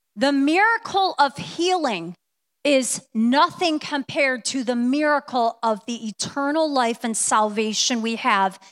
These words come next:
in Jesus Christ. This is the miracle.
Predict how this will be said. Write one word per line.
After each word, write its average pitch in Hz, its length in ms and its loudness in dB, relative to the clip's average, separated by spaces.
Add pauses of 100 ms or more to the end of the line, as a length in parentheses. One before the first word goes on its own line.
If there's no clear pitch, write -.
(200)
in 247 180 2
Jesus 233 720 0
Christ. - 880 -4 (1160)
This 311 420 2
is 330 340 0
the 294 160 0
miracle. 277 1000 0